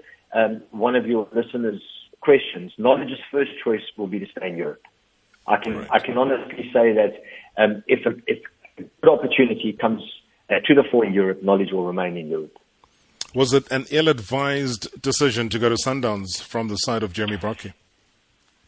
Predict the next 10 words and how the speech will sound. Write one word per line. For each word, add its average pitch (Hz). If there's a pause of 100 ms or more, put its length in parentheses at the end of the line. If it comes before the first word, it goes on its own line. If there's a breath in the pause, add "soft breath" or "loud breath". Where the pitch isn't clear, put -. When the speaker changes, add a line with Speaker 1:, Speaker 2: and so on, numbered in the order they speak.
(160)
Speaker 1:
You 123
know, 139
hindsight 151
is 123
an 123
exact 135
science, 160
isn't 117
it? - (480)
Speaker 2:
Hmm. 95